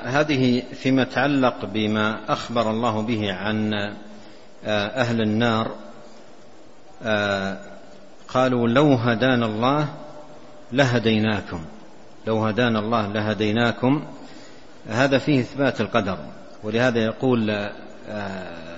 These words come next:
الآجري رحمه الله، فقد أقر أهل النار أن الهداية من الله لا من أنفسنا، لا من أنفسهم. قالوا: "لو هدانا الله لهديناك". هذا إقرار منهم أن الهداية إنما هي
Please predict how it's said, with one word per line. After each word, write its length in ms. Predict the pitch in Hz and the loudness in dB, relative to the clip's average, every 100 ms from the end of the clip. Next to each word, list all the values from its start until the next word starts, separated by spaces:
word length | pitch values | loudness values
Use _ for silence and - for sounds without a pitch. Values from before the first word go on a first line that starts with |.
| 98 | -10
الآجري 600 | 113 113 110 123 104 104 | -6 -4 -2 0 0 0
رحمه 380 | 101 - 107 101 | -2 -2 -2 0
الله، 180 | 120 135 | 0 -2
فقد 320 | - - 113 - | -2 -2 -2 -4
أقر 420 | 113 - 135 107 | -4 0 0 0
أهل 260 | 110 104 107 | -2 -2 -2
النار 560 | 104 104 123 143 143 131 | 0 0 2 0 0 0
أن 180 | 120 | 2
الهداية 680 | 117 107 110 104 127 147 151 - - - 123 | 2 2 0 0 0 2 0 -4 -10 -4 4
من 140 | 131 | 4
الله 400 | 110 101 107 104 - - - - - - - - | 4 2 0 0 -4 -14 -16 -18 -18 -18 -16 0
لا 140 | 120 | 4
من 140 | 120 113 | 4 2
أنفسنا، 640 | 101 98 107 - 98 92 - | 0 -2 -4 -2 -2 -2 -2
لا 140 | 113 | 0
من 140 | 120 113 | 2 2
أنفسهم. 480 | 104 - 104 90 87 - | 0 -2 -4 -6 -10 -4
قالوا: 200 | 110 110 | -2 2
"لو 180 | 120 147 | 4 6
هدانا 460 | 117 117 131 113 | 4 4 4 4
الله 400 | 104 107 156 180 | 2 0 0 -2
لهديناك". 540 | 190 147 120 110 104 92 | -2 -2 0 0 0 -4
هذا 240 | 107 160 165 | -4 -4 -2
إقرار 420 | 147 147 107 107 - - - - - - | 0 0 0 -2 -10 -16 -16 -18 -18 -2
منهم 340 | 123 113 107 117 | 0 2 2 0
أن 240 | 117 107 | 2 2
الهداية 840 | 110 135 123 107 104 127 127 110 | 2 0 -2 -2 0 0 0 -2
إنما 400 | 117 113 113 101 | 0 2 2 0
هي 260 | 101 110 | -2 -2